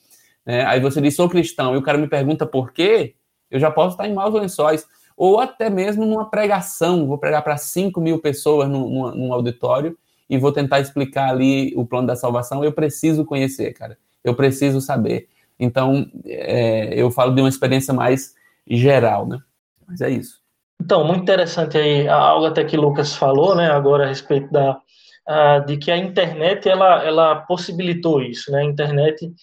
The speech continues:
Speaker 2: trouxe várias informações a, a, às pessoas, e aí as pessoas são bombardeadas, né? Foi essa expressão que o Lucas usou, com, com várias coisas, várias ideias, e aí a gente pode até lembrar do, do, do, a gente falando dos desafios, né?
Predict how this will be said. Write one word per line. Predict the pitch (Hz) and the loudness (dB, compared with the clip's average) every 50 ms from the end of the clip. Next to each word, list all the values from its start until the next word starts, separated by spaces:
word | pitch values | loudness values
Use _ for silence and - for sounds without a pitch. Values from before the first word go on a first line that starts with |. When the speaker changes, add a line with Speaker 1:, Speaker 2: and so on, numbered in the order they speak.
| _ - - - - _ _ | _ -20 -20 -20 -20 _ _
Speaker 2:
trouxe | - 147 151 156 156 - - 170 151 131 123 | 0 0 2 2 0 -2 -2 -4 -4 -2 0
várias | 127 143 160 202 214 202 175 | 4 4 6 6 4 2 0
informações | 185 185 185 - 170 160 165 160 156 156 - - 156 143 147 156 156 156 | -4 -8 -2 -2 -2 0 2 0 0 0 -2 -2 0 0 0 0 2 2
a, | 156 151 147 147 147 - _ - - - _ _ - 147 | 2 2 2 2 -2 -10 _ -20 -20 -20 _ _ -2 2
a, | 143 143 143 143 - - - | 4 4 4 2 -2 -8 -10
às | 143 143 - | -10 -8 -6
pessoas, | - 170 151 147 - - 151 135 127 127 127 | -2 -2 -2 -2 -2 -2 -2 -2 -2 -2 0
e | 135 | 0
aí | 143 147 | 2 2
as | 156 151 | 2 0
pessoas | - - - 175 170 170 | -4 -8 -4 -4 -2 0
são | - 180 175 170 | 0 0 2 2
bombardeadas, | 175 214 214 226 185 190 185 156 156 147 147 143 135 131 | 2 2 4 2 0 0 0 2 4 4 4 4 2 0
né? | 135 139 143 | 0 -2 -2
Foi | 143 - 139 | -2 -4 -6
essa | 139 - | -6 -6
expressão | - - - 139 135 - - 135 | -6 -4 -4 -4 -4 -4 -8 -10
que | 139 147 | -8 -6
o | 135 | -8
Lucas | 131 131 - 131 127 | -8 -6 -8 -8 -8
usou, | 127 127 131 135 139 135 - _ _ _ _ - - - - _ _ _ | -6 -2 -2 -2 -2 -2 -6 _ _ _ _ -20 -20 -20 -20 _ _ _
com, | - 147 147 143 143 143 | 0 2 2 2 2 0
com | 156 151 147 143 | 0 0 0 2
várias | 147 147 156 214 220 196 165 - | 4 4 4 4 4 2 0 -2
coisas, | - - - 135 135 135 131 | -4 -4 -2 -2 -2 0 2
várias | 143 151 160 170 165 | 4 4 4 4 2
ideias, | 170 160 143 127 123 127 139 143 147 | 0 0 0 0 2 2 2 2 4
e | 151 | 2
aí | 160 160 | 2 2
a | 170 | 2
gente | 170 190 196 196 | 0 0 -2 0
pode | - 190 190 | 0 0 2
até | 202 208 | 4 2
lembrar | 220 214 190 190 185 202 | 2 4 4 4 4 4
do, | 202 254 247 226 | 2 0 -6 -6
do, | 190 202 190 180 | -6 -8 -8 -8
do, | 175 175 180 170 170 165 165 156 | -6 -8 -8 -8 -8 -6 -4 -2
a | - 151 | -2 -2
gente | 156 151 | -2 -2
falando | - 160 156 151 | 0 0 0 0
dos | 151 147 143 | -2 -6 -6
desafios, | 156 151 143 156 175 165 - - - 190 220 262 190 160 139 | -4 0 2 2 2 2 0 -8 -12 -8 -6 -4 -2 0 0
né? | 147 170 | 0 0